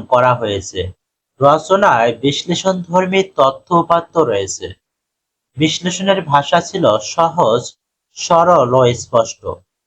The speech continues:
ব্যাঙ সম্পর্কে যে তথ্য উপাত্ত দেওয়া হয়েছে সেগুলো যথার্থ। এই বিষয়গুলো বিবেচনায় এটি একটি বিশ্লেষণমূলক রচনা। তো সুপ্রিয় শিক্ষার্থীরা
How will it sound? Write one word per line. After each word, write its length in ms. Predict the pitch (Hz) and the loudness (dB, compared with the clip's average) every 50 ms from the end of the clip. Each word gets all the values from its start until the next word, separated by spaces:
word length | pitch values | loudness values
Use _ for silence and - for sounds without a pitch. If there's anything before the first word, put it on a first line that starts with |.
| _ _ _ _ _ _ _ - | _ _ _ _ _ _ _ 0
ব্যাঙ 200 | 135 151 170 175 180 | 2 2 2 0 -2
সম্পর্কে 640 | 175 - 190 202 196 180 - 190 185 196 - - 196 190 | -2 0 0 0 0 0 0 0 0 0 0 0 0 0
যে 220 | 165 143 135 139 139 131 131 - | 0 0 0 0 0 0 0 0
তথ্য 320 | 147 147 190 190 - - - 190 | 2 2 2 2 -2 -4 0 2
উপাত্ত 420 | 170 156 156 - 165 165 165 - - 175 156 | 2 2 2 2 0 0 -2 -2 -2 -2 0
দেওয়া 280 | 139 135 123 131 139 143 | 2 4 4 4 4 4
হয়েছে 420 | 147 160 170 175 175 - - 123 104 107 117 | 2 0 0 0 -2 -4 -4 -2 -2 -2 -2
সেগুলো 400 | - - 131 127 127 151 156 160 151 | -2 -2 -2 0 0 0 0 0 2
যথার্থ। 480 | 127 117 110 - 113 104 - - _ - 165 196 - - - _ _ _ _ _ _ _ _ _ _ _ _ _ | 0 0 0 0 -2 -4 -4 -6 _ 0 0 0 0 -2 -8 _ _ _ _ _ _ _ _ _ _ _ _ _
এই 160 | - 156 170 170 | 0 2 2 2
বিষয়গুলো 680 | 151 139 143 147 - - 190 180 185 175 180 190 196 196 185 | 2 0 -2 -2 0 2 2 2 2 2 2 2 4 4 2
বিবেচনায় 680 | - 139 131 131 147 151 - 185 175 175 135 107 110 113 - - _ _ _ _ _ _ _ - | 2 0 2 2 2 2 2 0 0 2 2 0 -2 -4 -8 -12 _ _ _ _ _ _ _ -2
এটি 220 | 156 156 156 170 185 | -2 -2 0 2 2
একটি 320 | 180 175 180 - _ 160 131 117 120 120 - | 2 2 0 -4 _ -2 0 0 -2 -2 -4
বিশ্লেষণমূলক 960 | 127 139 139 - - - 175 170 - 185 185 175 175 175 185 185 147 110 - - - | -4 -4 -4 -4 -4 -4 -4 -4 -4 -4 -4 -2 0 0 2 2 2 0 0 -2 -2
রচনা। 480 | 117 117 113 113 - 113 104 95 85 82 85 - _ _ _ _ _ _ _ _ _ _ _ _ _ _ _ - | 0 0 0 0 -2 -8 -8 -6 -6 -6 -8 -10 _ _ _ _ _ _ _ _ _ _ _ _ _ _ _ -2
তো 80 | 135 131 127 | 0 0 0
সুপ্রিয় 600 | 127 - - 165 165 160 - _ - 185 190 190 196 | 0 0 0 0 0 0 -2 _ 2 4 4 4 4
শিক্ষার্থীরা 840 | 190 - - 180 180 180 - - 185 180 180 - - 196 156 113 95 | 2 -2 -4 -6 -8 -6 -2 -2 -2 -2 -2 -4 -4 -2 0 0 2